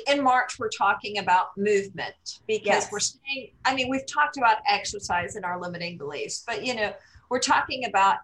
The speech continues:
Speaker 1: getting out and moving. You know, we
Speaker 2: Yeah.
Speaker 1: all know that you're supposed to get up from your, from your desk and, and stretch or move every hour.
Speaker 2: Yeah.
Speaker 1: We
Speaker 2: Yeah.
Speaker 1: do it.
Speaker 2: Yeah.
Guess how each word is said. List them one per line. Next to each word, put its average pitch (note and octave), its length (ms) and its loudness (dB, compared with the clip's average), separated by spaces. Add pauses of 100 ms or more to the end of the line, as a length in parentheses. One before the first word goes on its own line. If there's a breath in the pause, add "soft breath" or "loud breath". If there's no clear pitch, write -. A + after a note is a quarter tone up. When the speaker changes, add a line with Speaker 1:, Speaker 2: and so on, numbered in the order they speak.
(160)
Speaker 1:
getting A#3+ 560 2 (100)
out G3 380 0
and F3+ 180 -6
moving. F3 520 -6
You G#3 80 2
know, G3+ 120 4
we C4+ 280 0
Speaker 2:
Yeah. - 160 -6
Speaker 1:
all C#4+ 400 6
know F#3+ 400 2
that - 140 -2
you're A3 80 -2
supposed A#3+ 400 -2
to A#3 60 -12
get G#3 160 0
up G3+ 140 4 (100)
from A3 140 -6
your, G#3+ 160 -2 (100)
from A#3+ 200 0
your A3 120 -2
desk F3 500 2 (180)
and, F#3 400 2 (100)
and F#3 320 -2
stretch - 680 -2
or A3+ 180 0
move A3 480 0
every F#3+ 380 -2
hour. - 400 0 (360)
Speaker 2:
Yeah. E3 240 -2 (380)
Speaker 1:
We D4+ 100 -16
Speaker 2:
Yeah. E3+ 220 0
Speaker 1:
do E3+ 80 -4
it. - 160 -12 (600)
Speaker 2:
Yeah. F#3+ 280 -4